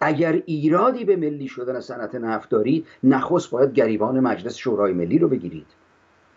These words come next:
گریبان محمد رضا شاه رو بگیرید که بر اون دستینه نهاده، گریبان تقی‌زاده و مجلس سنا رو بگیرید.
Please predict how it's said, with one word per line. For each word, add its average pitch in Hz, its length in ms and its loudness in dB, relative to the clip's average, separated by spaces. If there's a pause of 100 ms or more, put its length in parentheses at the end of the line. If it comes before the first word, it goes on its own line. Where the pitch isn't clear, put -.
(160)
گریبان 156 380 2
محمد 131 420 0
رضا 110 200 -6
شاه 156 220 -6
رو 175 80 -2
بگیرید 156 360 -6
که - 80 -10
بر 98 140 -2
اون 143 200 0 (200)
دستینه 113 400 0
نهاده، 123 400 0 (200)
گریبان 131 420 0
تقی‌زاده 113 600 -4
و 156 140 -2
مجلس 131 300 -6
سنا 127 220 0
رو 190 100 0
بگیرید. 104 360 -4